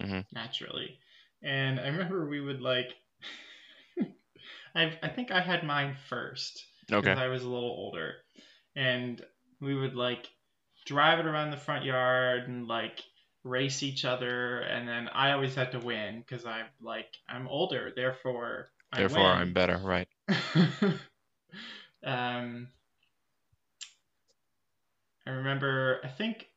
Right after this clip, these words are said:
Speaker 2: this might have been before we got those, before my parents gave us those little driving around cars. And, um, she had, like, this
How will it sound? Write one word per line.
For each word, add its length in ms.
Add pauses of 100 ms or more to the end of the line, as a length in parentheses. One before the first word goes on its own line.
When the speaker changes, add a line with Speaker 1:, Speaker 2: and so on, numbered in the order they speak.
(160)
Speaker 2:
this 200
might 140
have 80
been 240 (1300)
before 580
we 140
got 300
those, 280
before 280
my 140
parents 380
gave 200
us 160 (100)
those 300
little 400 (220)
driving 300
around 220
cars. 580 (460)
And, 540
um, 520 (760)
she 300
had, 320
like, 280
this 580